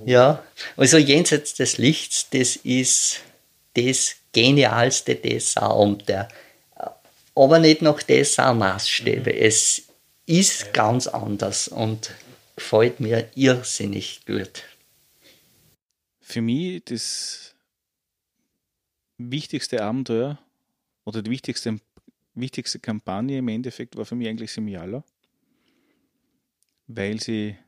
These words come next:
Speaker 3: nicht dick ist und trotzdem ein Spieltiefe hat, was hat, sehr angereichert ist mit sehr guten Ideen und trotzdem noch halbwegs spielbar ist. Und das wichtigste Abenteuer, was ich auch immer wieder gern wiederverwerte, ist schlichtweg Drachentöter.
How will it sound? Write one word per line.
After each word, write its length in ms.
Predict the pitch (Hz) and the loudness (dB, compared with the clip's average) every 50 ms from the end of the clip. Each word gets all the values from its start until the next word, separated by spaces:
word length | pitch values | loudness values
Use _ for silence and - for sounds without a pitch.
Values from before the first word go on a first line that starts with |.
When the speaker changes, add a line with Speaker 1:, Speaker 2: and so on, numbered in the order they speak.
| _ _ _ _ _ _ _ _ _ _ _ _ _ | _ _ _ _ _ _ _ _ _ _ _ _ _
Speaker 3:
nicht 460 | 117 113 107 110 117 - - - - | -6 -4 -4 -4 -4 -6 -12 -18 -16
dick 200 | 127 120 _ - | -18 -16 _ -14
ist 160 | 131 120 - - | -14 -14 -14 -16
und 120 | 117 113 _ | -20 -20 _
trotzdem 320 | - - 110 - - 120 120 | -20 -18 -18 -16 -14 -14 -14
ein 40 | |
Spieltiefe 480 | 113 - - 123 117 - 123 - - 123 | -14 -14 -14 -16 -16 -14 -16 -16 -14 -14
hat, 120 | 110 - | -14 -12
was 180 | 117 110 - - | -14 -14 -14 -12
hat, 220 | 110 120 - - _ _ _ _ _ _ _ _ _ _ _ _ _ | -12 -12 -14 -16 _ _ _ _ _ _ _ _ _ _ _ _ _
sehr 340 | - - - 123 113 110 98 | -14 -8 -4 -2 -2 -2 -2
angereichert 480 | 104 113 120 127 113 113 113 - 123 117 | -4 -6 -4 -4 -4 -4 -4 -4 -6 -8
ist 140 | 117 113 | -6 -4
mit 160 | 120 117 107 - | -4 -4 -2 -2
sehr 180 | - 120 113 | -4 -4 -4
guten 200 | - - 117 113 | -6 -6 -8 -8
Ideen 380 | 107 101 - 95 101 117 135 - _ _ _ _ _ _ _ _ _ _ _ _ _ _ _ _ _ _ _ | -10 -10 -10 -12 -12 -12 -12 -16 _ _ _ _ _ _ _ _ _ _ _ _ _ _ _ _ _ _ _
und 120 | - - | -20 -16
trotzdem 300 | - 104 104 - - 117 117 | -14 -14 -12 -10 -8 -8 -8
noch 140 | 113 107 107 | -6 -6 -6
halbwegs 280 | 101 104 120 113 - | -6 -6 -8 -10 -12
spielbar 300 | - - 120 - - - | -12 -14 -12 -10 -10 -12
ist. 160 | - - - _ _ _ _ _ _ _ _ _ _ _ _ _ _ _ _ _ _ _ _ _ - | -12 -14 -18 _ _ _ _ _ _ _ _ _ _ _ _ _ _ _ _ _ _ _ _ _ -14
Und 200 | 123 120 - - | -14 -14 -12 -12
das 180 | 113 - - 120 | -12 -12 -10 -8
wichtigste 560 | 120 139 143 - - 123 - - - 113 98 | -8 -8 -8 -10 -12 -12 -12 -8 -6 -6 -6
Abenteuer, 440 | 87 104 123 123 - - 117 117 110 | -4 -4 -6 -6 -6 -6 -6 -4 -4
was 160 | 110 107 - | -6 -8 -8
ich 280 | 113 110 - - - - | -10 -10 -10 -12 -10 -8
auch 100 | 98 107 | -6 -4
immer 220 | 117 123 123 117 113 | -2 -2 -2 -2 -2
wieder 180 | 117 113 110 | -2 -4 -4
gern 240 | 101 - 110 107 104 | -6 -6 -8 -6 -6
wiederverwerte, 640 | 113 123 127 120 - 110 104 98 104 - - - - | -6 -6 -8 -8 -8 -6 -6 -6 -6 -8 -10 -14 -14
ist 160 | 110 110 - | -12 -12 -10
schlichtweg 800 | - - - 120 120 - - _ - 110 101 101 - - - - - _ _ _ _ _ _ _ _ _ _ _ _ _ _ _ _ _ | -10 -10 -10 -10 -10 -12 -14 _ -10 -10 -10 -10 -10 -16 -20 -20 -20 _ _ _ _ _ _ _ _ _ _ _ _ _ _ _ _ _
Drachentöter. 580 | - 90 - - 92 87 90 78 - - - | -14 -14 -12 -14 -16 -16 -18 -18 -20 -20 -20